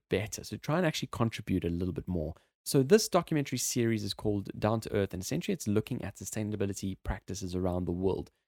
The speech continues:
So essentially him and his co-host go around to, to different countries, look at things that they are doing, um, and I, I guess just make you aware of this. I've already learned so much. I'm only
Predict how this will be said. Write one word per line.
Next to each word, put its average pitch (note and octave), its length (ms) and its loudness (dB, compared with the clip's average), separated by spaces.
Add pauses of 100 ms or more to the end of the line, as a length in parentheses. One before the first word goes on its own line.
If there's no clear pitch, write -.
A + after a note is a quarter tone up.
(140)
So G2 60 2
essentially C3 520 0
him B2+ 380 0
and F#2+ 240 0
his G2 120 -4
co-host G#2 520 2
go A2 140 8
around G2 360 6
to, - 100 -14 (340)
to G#2 80 -6
different C#3+ 260 0
countries, A#2+ 420 0
look B2+ 200 2
at D3+ 60 -4 (140)
things C#3+ 240 2
that A#2 140 -2
they G2 140 4
are F2+ 160 4 (120)
doing, F#2+ 400 4 (380)
um, F#2 360 2
and A#2 240 2
I, - 160 -6
I C#3+ 60 4
guess F#3 200 4
just - 180 -2
make G#2+ 280 4
you C#3+ 60 6
aware A#2+ 320 6
of B2 140 2
this. - 300 -6 (120)
I've C#3 200 4
already A2 240 8
learned G2+ 300 4
so A#2+ 240 4
much. F#2+ 260 0
I'm F#2+ 100 0
only G2 240 0